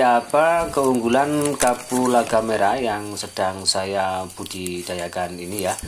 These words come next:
Ini kalau kita mau ngambil buahnya, mau panen itu seperti ini, teman-teman. Banyak yang ada sersah daun, itu kita bersihkan dulu supaya nanti saat mengambil buah seperti ini kelihatan semua dan tidak ada yang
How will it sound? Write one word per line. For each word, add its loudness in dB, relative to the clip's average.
Ini 0
kalau 2
kita 2
mau 4
ngambil 2
buahnya, 0
mau 4
panen 0
itu 0
seperti 0
ini, 2
teman-teman. -4
Banyak -4
yang 0
ada 0
sersah 0
daun, 0
itu -12
kita -4
bersihkan -4
dulu -6
supaya -2
nanti -2
saat 2
mengambil -4
buah -2
seperti -6
ini -4
kelihatan -4
semua -4
dan 0
tidak -2
ada -2
yang -6